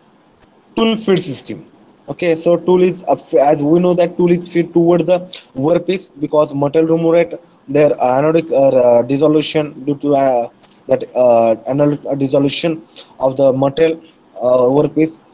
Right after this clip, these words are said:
So you have to feed your tool towards the workpiece at the same time, uh, whatever the your anodic dissolution is going on, no? Okay, whatever the,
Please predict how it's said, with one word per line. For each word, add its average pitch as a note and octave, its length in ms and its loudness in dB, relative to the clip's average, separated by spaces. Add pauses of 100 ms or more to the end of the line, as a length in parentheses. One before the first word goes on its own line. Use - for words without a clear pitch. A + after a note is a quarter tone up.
(140)
So C#3+ 340 -2
you C#3+ 140 -2
have F#3 340 -2
to F#3+ 80 -6
feed F3+ 300 -2
your E3+ 340 2 (400)
tool F#3+ 280 2
towards E3 280 2
the F#3 80 0
workpiece D#3+ 600 -2
at C3+ 100 -6
the C#3+ 80 -6
same F3 340 -6
time, F#3 240 -4 (440)
uh, B2 320 -2 (220)
whatever D#3 340 2
the D3+ 340 0
your C#3+ 340 -2 (200)
anodic D3+ 360 0
dissolution C#3+ 520 -2
is C3+ 180 -6
going B2+ 300 -4
on, G#2 180 -4
no? D#3+ 160 -6 (400)
Okay, - 240 -4 (760)
whatever E3 320 2
the, F3 160 0